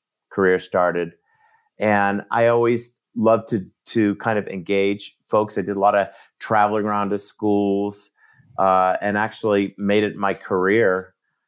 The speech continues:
uh, to do everything from camps to schools to universities, providing lectures on reptiles, and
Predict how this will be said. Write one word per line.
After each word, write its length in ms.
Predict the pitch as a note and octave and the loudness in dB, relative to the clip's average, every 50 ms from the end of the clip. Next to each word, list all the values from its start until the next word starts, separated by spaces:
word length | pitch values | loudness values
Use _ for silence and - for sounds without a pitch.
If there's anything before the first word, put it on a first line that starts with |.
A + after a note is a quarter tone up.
| _ _ _ _ - | _ _ _ _ -2
uh, 300 | - F#2+ F#2 F#2 F2+ E2+ - - | 0 0 2 2 0 -2 -6 -4
to 400 | - A2 G2 F#2 F#2 F#2 - - - - - _ _ - - | -2 0 2 2 0 -2 -6 -10 -16 -20 -20 _ _ -20 -4
do 100 | - A2 | 0 0
everything 320 | G#2+ G2+ G#2 G2+ A2 G2+ F#2 | 2 2 0 -2 -4 -8 -4
from 200 | - F#2+ F2 E2+ | -6 -6 -6 -6
camps 380 | - A2+ G#2+ G#2 G#2 G2 - - | -6 -6 -4 -4 -4 -6 -8 -10
to 140 | G#2+ F#2+ | -10 -10
schools 640 | F2 - - - G#2 G2+ G2+ G2 F#2+ F#2 - - - _ | -10 -8 -4 -2 0 0 0 0 -2 -2 -6 -12 -16 _
to 360 | - - F#2 F2+ F2+ F2+ F2 F2 | -8 -4 -4 -2 -2 -4 -4 -6
universities, 1000 | F2+ F#2 G2 G2 F#2+ E2+ G#2 A2 A2 G#2 - - G#2 F#2+ F#2+ F#2+ F#2+ F#2 - - _ _ _ _ _ _ _ _ _ _ _ _ _ _ _ _ _ _ _ _ _ - _ | -6 -4 -4 -4 -2 0 0 0 0 -2 -6 -8 -6 -4 -4 -4 -6 -8 -12 -16 _ _ _ _ _ _ _ _ _ _ _ _ _ _ _ _ _ _ _ _ _ -20 _
providing 460 | - F#2+ F#2 G#2+ G#2+ G2+ G2 F2+ E2+ | -10 0 4 4 4 4 4 0 0
lectures 480 | F#2+ G#2 G#2+ - - - G#2+ G2 - - | 0 0 0 -2 -4 -4 -4 -4 -2 -2
on 400 | G#2 F#2+ F#2+ F#2 F#2 F2+ F#2+ - _ _ _ | 0 0 0 0 -4 -6 -12 -16 _ _ _
reptiles, 880 | - G2 F#2+ F#2+ F#2+ - G#2 G2 F#2+ F#2 F2+ F2+ F2+ F2+ F#2 - - - _ _ _ _ _ _ _ _ - | 0 0 0 0 0 -2 0 2 2 4 2 2 0 -2 -4 -8 -14 -18 _ _ _ _ _ _ _ _ -4
and 680 | G2+ G2+ G2 G2 F#2+ F#2+ F#2 F#2 F2+ F2+ F#2 F2+ | -2 0 0 0 0 0 0 0 0 -2 -4 -6